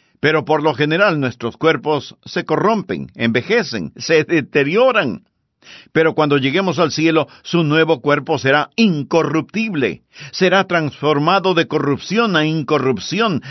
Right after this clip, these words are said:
será transformado de deshonor a gloria.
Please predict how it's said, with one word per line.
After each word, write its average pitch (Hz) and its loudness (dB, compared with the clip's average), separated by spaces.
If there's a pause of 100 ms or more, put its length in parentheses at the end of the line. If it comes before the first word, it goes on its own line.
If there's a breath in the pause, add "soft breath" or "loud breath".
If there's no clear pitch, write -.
será 160 2
transformado 143 0
de 127 2
deshonor 127 -4 (180 loud breath)
a 120 0
gloria. 143 -4